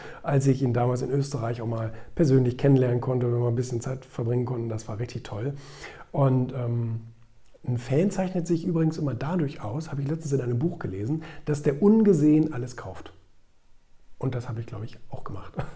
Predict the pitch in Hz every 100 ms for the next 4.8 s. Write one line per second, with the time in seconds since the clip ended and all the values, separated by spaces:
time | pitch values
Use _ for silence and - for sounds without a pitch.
0 | - - - - - 240 - - 208 -
1 | - - 165 160 - - - 139 135 139
2 | 131 123 117 113 113 - - - - -
3 | - - - - - - - - - _
4 | - - - _ - - 139